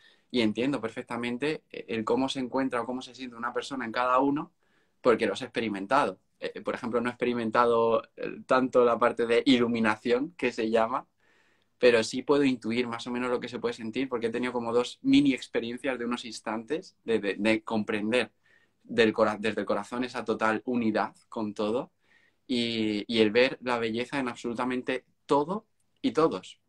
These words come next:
Aunque mi parte de ego podría decir, "Esta persona es muy mala" y tal, pues poder amar profundamente a esas personas incluso, sea, eso lo he experimentado en dos ocasiones, pero unos instantes.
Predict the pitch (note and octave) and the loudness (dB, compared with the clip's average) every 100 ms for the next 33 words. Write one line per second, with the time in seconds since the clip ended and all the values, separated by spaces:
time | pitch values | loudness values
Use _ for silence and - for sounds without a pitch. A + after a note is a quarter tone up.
0 | _ A#2+ A#2 A#2+ A#2 A2+ A2+ A#2 A2+ A#2 | _ -4 -2 0 2 4 2 0 -2 -2
1 | B2+ C#3 C3 C3+ C3 B2 B2 A#2 B2 A#2+ | 0 0 0 0 0 2 0 0 0 0
2 | A#2+ B2+ B2 - _ - A#2+ - A#2 B2+ | -2 -2 -2 -4 _ -10 -6 -4 -4 -6
3 | A#2 A2+ A2 A2+ C3 B2+ A#2+ A2+ C3+ D3 | -8 -4 0 2 2 0 -2 0 0 2
4 | A#2+ A2+ - _ - - - A2 B2 A2+ | -2 -2 -10 _ -20 -8 0 0 2 2
5 | A#2+ G#2 _ A#2+ A2 A#2+ A#2 A#2 A#2 B2+ | 0 -2 _ -8 -8 -6 -6 -4 -4 -6
6 | A#2+ A2+ A#2 - A#2 - G#2 A2+ A#2 - | -6 -8 -8 -6 -8 -6 -6 -6 -6 -10
7 | - _ _ _ _ - A#2+ - D#3+ D3+ | -14 _ _ _ _ 0 0 4 4 4
8 | C3+ D3+ C3 - C3 B2 B2+ B2+ B2+ A#2 | 2 -4 -2 -2 -2 -2 -2 -2 -2 -4
9 | A#2+ B2+ C#3 - - A2+ A#2 B2 A2+ - | -4 -2 -2 -2 0 2 2 -2 -6 -4
10 | A2 G2+ - | -2 -4 -10